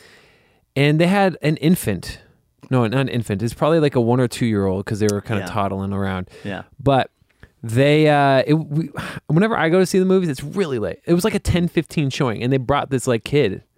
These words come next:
Speaker 2: Wow.
Speaker 1: I was like,
Speaker 2: That's
Speaker 1: "What?"
Speaker 2: crazy. Maybe they thought he'd be sleeping
Speaker 1: And the
Speaker 2: or
Speaker 1: kid was,
Speaker 2: she'd be
Speaker 1: like,
Speaker 2: sleeping.
Speaker 1: babbling and, like, "Rah, rah, rah, rah." I was like,
Speaker 2: <laughs>
Speaker 1: "What is happening?" Right? Anyway,
Speaker 2: That's crazy.
Speaker 1: don't take your
Speaker 2: Are
Speaker 1: kids
Speaker 2: there,
Speaker 1: to movies that late, guys.
Speaker 2: are there any movie theaters that offer daycare or, like, childcare,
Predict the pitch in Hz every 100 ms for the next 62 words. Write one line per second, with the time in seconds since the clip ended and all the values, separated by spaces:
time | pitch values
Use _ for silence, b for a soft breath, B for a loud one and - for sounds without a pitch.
0 | _ 92 135 113 90 156 156 131 - 113
1 | 117 190 440 494 151 143 127 135 127 110
2 | 98 - 139 143 156 147 165 165 147 139
3 | 117 110 110 98 92 117 139 139 143 143
4 | 139 127 117 135 196 240 220 220 196 -
5 | 175 185 170 160 151 135 123 120 135 226
6 | 269 156 160 220 - 120 110 104 147 143
7 | 110 95 104 - - 104 101 - 196 208
8 | 190 151 190 170 160 143 120 120 107 92
9 | - 143 151 170 147 175 160 160 175 190
10 | 180 180 156 - 117 131 151 175 175 196
11 | 196 202 117 120 113 131 135 156 156